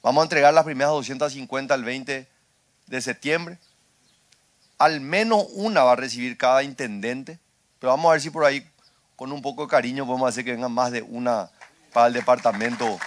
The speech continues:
de Cazapá. Es un pedido que me hizo de venida, ya me hizo el, el diputado nacional Abelino Dávalo. Aprovecho, Abelino, para agradecerte y, y para reafirmar mi, mi afecto hacia vos, mi admiración hacia vos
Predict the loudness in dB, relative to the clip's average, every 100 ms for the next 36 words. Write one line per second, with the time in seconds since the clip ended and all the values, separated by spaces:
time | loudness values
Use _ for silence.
0 | -10 -12 -12 -12 -12 -12 -12 -12 -12 -12
1 | -8 -2 4 6 6 4 4 4 4 -2
2 | -14 -16 -16 -16 -12 -2 0 2 2 2
3 | 0 -2 -2 -2 -4 -2 0 2 0 -2
4 | -2 0 0 -2 -12 -10 -10 -10 -14 _
5 | _ _ -6 -6 -4 0 4 4 4 0
6 | -4 -2 0 2 0 -2 -4 -2 4 6
7 | 6 2 0 0 0 2 0 0 -4 0
8 | 2 4 4 2 0 -6 -6 -14 -20 _
9 | _ _ _ _ _ _ -10 -6 -6 -6
10 | -10 -14 -18 -14 -2 2 4 4 0 -4
11 | -2 0 0 -2 -8 -8 -10 -16 _ _
12 | -6 0 0 2 0 0 2 2 2 0
13 | 0 -6 -16 _ _ _ _ _ _ _
14 | _ 0 2 2 0 0 0 0 -2 0
15 | 0 0 -2 -2 -10